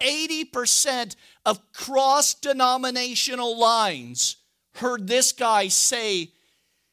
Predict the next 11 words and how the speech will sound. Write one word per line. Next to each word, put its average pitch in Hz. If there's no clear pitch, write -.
that 147
God 151
loves 139
you 113
no 139
matter 131
what 131
your 135
status 127
is, 110
and 123